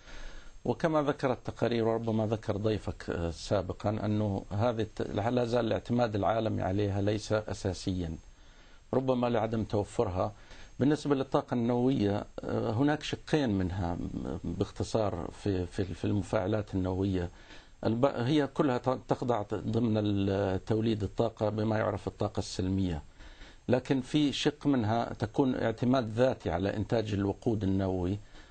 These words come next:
وهي ما تسمى بال-، لتستخدم البلوتونيوم.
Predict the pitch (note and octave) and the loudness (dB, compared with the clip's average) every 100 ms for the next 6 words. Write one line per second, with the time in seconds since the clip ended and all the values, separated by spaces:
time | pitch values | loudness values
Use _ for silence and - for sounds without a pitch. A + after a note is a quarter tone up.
0 | - A#2+ A2+ A#2 A#2 - - B2 A2+ G#2 | -4 -2 0 0 -2 -4 -2 0 0 0
1 | G#2 G2 G2 G2 F#2 F#2 F2+ F2+ G2+ A2 | 2 2 2 2 2 2 0 -2 -2 -4
2 | - A#2+ A2 G2+ G2 G#2 G#2+ - A#2 F#2+ | -2 -2 0 2 2 2 0 0 0 0
3 | G#2 | -2